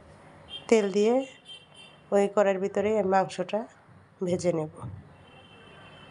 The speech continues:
এই দেখো মাংসটা আমি সুন্দর করে ভেজে নেব। আমি কোনো পানি দেব না,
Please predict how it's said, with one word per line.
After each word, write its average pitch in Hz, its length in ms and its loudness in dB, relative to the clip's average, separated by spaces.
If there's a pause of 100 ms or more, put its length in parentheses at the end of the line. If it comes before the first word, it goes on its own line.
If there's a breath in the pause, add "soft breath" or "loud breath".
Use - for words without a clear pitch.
(520)
এই 196 160 4
দেখো 175 240 0
মাংসটা 190 480 0
আমি 196 140 0
সুন্দর 196 320 0 (100)
করে 202 180 2 (1200)
ভেজে 180 280 4
নেব। 190 220 0 (880)
আমি 202 160 2
কোনো 208 220 0
পানি 196 300 2
দেব 202 220 -2
না, 233 160 2